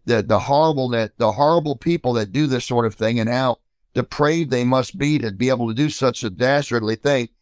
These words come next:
he comes out against assault weapons, A R fifteens, which is not what this woman had,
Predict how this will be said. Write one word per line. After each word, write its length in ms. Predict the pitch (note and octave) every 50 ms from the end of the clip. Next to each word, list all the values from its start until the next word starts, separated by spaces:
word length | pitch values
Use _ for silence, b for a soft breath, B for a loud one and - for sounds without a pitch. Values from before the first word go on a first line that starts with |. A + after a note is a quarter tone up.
| _ _ _
he 160 | - F#3 G#3
comes 300 | - - F3+ E3 C#3+ A#2+
out 160 | C#3 C3+ C3+ C3+
against 420 | B2+ A2 C3+ C3+ C3 A#2+ - - _ _ _ _ _ _ _ _ _ -
assault 400 | C3 C3 - - E3+ F3 F#3 C#3+
weapons, 500 | C#3 A2+ A2+ G#2+ - G2+ A2+ A#2 - - _ _ _ _ _ _ _ _ _ _ - D3
A 140 | D#3+ E3
R 180 | D#3 C#3+ C#3+ C3+
fifteens, 720 | - - C#3 B2+ - - D3 D3 C#3+ B2+ A2+ A2+ A2+ - _ _ _ _ _ _
which 300 | - - D3+ E3 - -
is 180 | C#3 B2+ A2 A#2+
not 240 | D3+ D3+ D#3 C3+
what 200 | C#3+ C#3 C3+ -
this 200 | - C3+ C3 A2
woman 320 | A#2 C3 C#3 C3+ C3+ C3 C3
had, 320 | C3+ C#3 D#3 F3+ - -